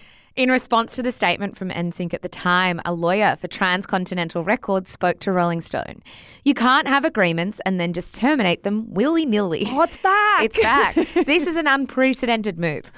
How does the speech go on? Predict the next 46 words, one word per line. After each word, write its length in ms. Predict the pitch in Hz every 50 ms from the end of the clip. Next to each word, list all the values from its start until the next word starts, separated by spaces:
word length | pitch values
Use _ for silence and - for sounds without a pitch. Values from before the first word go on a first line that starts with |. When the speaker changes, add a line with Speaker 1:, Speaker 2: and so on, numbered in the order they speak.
| - -
Speaker 1:
We 120 | - 247 247
still 260 | - - - 262 262
don't 180 | 262 269 262 -
understand 640 | - 190 190 180 170 - - - 160 104 87 -
it." 140 | - - - - - - - - - - -
The 80 | - 262
Rolling 320 | 240 254 240 240 240 240
Stone 260 | - - 233 208 208
piece 240 | 196 202 196 180 -
went 140 | - 165 147
on. 160 | - - - -
"He 140 | - 226 226
insists 400 | 233 233 - - 247 262 - -
Transcontinental 960 | - - 202 196 214 - - - 240 240 - 247 226 208 208 202 233 254 269
had 140 | 269 233 -
been 160 | 196 190 185
in 80 | 185 175
the 40 |
process 460 | 175 - - 196 196 196 - 208 202 -
of 120 | 185 156
renegotiating 920 | 175 185 202 226 233 220 214 202 208 190 - 208 196 185 185 190 220 214
and 120 | 175 170
sweetening 520 | - - - 262 277 - - 190 175 165 160
the 80 | 180
group's 320 | 175 - 214 247 - - -
deal 320 | - 214 196 196 220 202 - - - - -
when 220 | - 214 208 202
members 380 | 208 208 202 214 208 262 262 -
bolted 480 | - - 196 190 196 190 - 202 175
for 140 | - - -
Jive." 680 | - _ - - 160 147 - 71 80 82 - - - - _ - - _ _
The 100 | - 196
lawyer 240 | 196 202 190 190 190
said 320 | 190 - - 202 202 190 - - - - - -
they 120 | 226 254
didn't 220 | 294 294 277 240 202
like 200 | 190 185 185 -
what 120 | 190 175
they 80 | 185 170
were 100 | 165 165
getting, 320 | 175 190 196 214 226 233
so 140 | 214 - 190
they 140 | 175 170 160
played 480 | - - - 185 180 190 208 208 - -
the 80 | -
termination 920 | 220 - - - - 190 185 180 175 160 156 160 151 - - 165 156 151